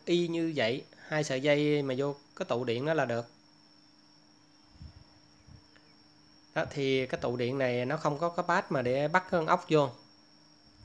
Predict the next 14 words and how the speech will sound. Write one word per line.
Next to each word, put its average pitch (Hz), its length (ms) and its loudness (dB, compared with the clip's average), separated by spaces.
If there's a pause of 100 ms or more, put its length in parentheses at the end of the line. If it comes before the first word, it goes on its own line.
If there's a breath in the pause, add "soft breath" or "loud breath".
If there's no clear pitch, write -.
(260)
Thì 123 120 -6
ở 135 60 -2
đây 147 140 2
mình, 127 480 -2
à, 123 340 -6
các - 60 -4
bạn 123 180 -2
sử 165 140 -4
dụng 127 240 -4
một 113 140 -8
cái 165 80 -6
dây 139 140 -2
đai 135 160 2
rút, 170 280 2